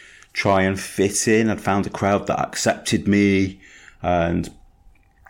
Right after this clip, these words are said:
I spent most of my twenties getting high. Uh,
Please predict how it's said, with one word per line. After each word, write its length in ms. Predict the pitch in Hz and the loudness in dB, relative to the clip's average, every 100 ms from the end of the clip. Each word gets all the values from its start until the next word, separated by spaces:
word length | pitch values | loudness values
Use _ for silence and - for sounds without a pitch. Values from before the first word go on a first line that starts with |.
| - - | -10 -4
I 20 | |
spent 240 | - 95 | 0 2
most 220 | 76 82 | 2 -2
of 80 | 78 | -4
my 60 | 73 | -6
twenties 440 | - 87 78 76 | -2 -2 -2 -6
getting 360 | 71 73 - 76 | -6 -8 -8 -8
high. 520 | - 95 87 73 - - - - - - | 0 2 2 2 -4 -16 -20 -20 -14 -2
Uh, 640 | 80 80 80 80 65 - | 2 2 2 0 0 -4